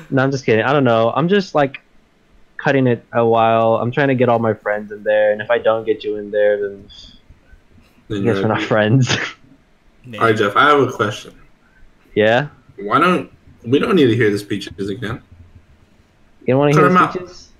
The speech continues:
Speaker 3: I've
Speaker 2: No.
Speaker 3: forgotten them. I've forgotten them all.
Speaker 2: That's what I'm saying.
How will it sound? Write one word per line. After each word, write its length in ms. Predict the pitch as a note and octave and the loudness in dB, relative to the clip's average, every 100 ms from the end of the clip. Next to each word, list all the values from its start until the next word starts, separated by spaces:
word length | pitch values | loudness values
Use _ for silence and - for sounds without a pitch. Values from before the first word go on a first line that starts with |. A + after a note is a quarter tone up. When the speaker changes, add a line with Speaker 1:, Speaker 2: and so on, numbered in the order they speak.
| - - | -20 -16
Speaker 3:
I've 140 | - E3 | -12 -2
Speaker 2:
No. 60 | F3 | -2
Speaker 3:
forgotten 240 | - D#3 B2 | -2 -4 -10
them. 220 | G#2 - - - | -14 -18 -20 -20
I've 100 | A#2+ | -16
forgotten 260 | B2 B2+ B2 | -14 -14 -14
them 140 | G#2+ | -16
all. 220 | G2+ F#2+ _ _ | -16 -18 _ _
Speaker 2:
That's 260 | C3+ A2+ A2+ | 0 0 2
what 100 | B2 | 2
I'm 180 | A#2+ B2 | 2 0
saying. 460 | - A2 F#2+ A2 | 0 -2 -4 -10